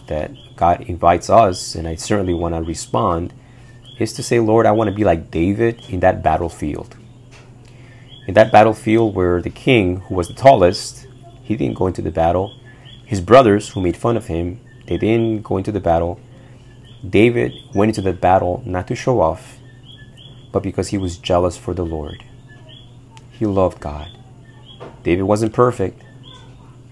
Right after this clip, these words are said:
but David loved God. And David, that day,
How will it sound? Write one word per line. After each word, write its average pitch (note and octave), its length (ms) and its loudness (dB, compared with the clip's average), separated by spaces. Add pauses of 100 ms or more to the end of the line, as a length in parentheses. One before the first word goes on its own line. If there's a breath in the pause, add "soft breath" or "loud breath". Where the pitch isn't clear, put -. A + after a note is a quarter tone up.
but - 200 -16
David F2 320 -4
loved E2 260 -6
God. D#2 320 -12 (1000)
And F2+ 200 -6
David, F#2+ 460 0
that F2+ 260 2
day, F2+ 540 -4